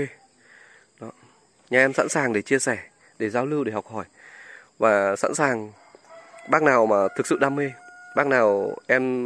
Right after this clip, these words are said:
xin phép được nhắc lại, nói lại là bác nào thực sự đam mê, bác nào thực sự, ờ, chưa có công việc ổn định, bác nào mà đam mê lan, bác nào muốn gây dựng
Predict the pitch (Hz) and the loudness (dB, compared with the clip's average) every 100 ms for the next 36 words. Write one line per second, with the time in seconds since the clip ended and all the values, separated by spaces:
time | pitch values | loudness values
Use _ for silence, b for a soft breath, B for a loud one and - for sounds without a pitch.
0 | 117 - 135 160 110 139 139 123 - 104 | -6 -8 -8 -4 -4 -4 -4 -4 0 0
1 | 107 - 101 - b b - 170 135 127 | 2 0 -4 -10 b b -4 -2 -2 -4
2 | 120 131 139 139 123 B B B B B | -4 -4 -4 -6 -8 B B B B B
3 | B B B 143 170 135 131 - - 98 | B B B 2 4 4 2 0 2 4
4 | 104 98 95 104 - 185 147 127 151 147 | 4 2 -2 -6 0 0 2 0 2 2
5 | 90 95 - - 139 143 113 104 92 90 | 2 0 -4 -4 -6 -4 -8 -6 -8 -4
6 | 135 147 151 151 143 - B B B - | -4 -2 -4 -8 -12 -16 B B B -6
7 | 151 117 113 113 - - _ _ _ _ | -2 -2 -2 -4 -4 -14 _ _ _ _
8 | _ - 156 156 160 | _ -2 0 2 0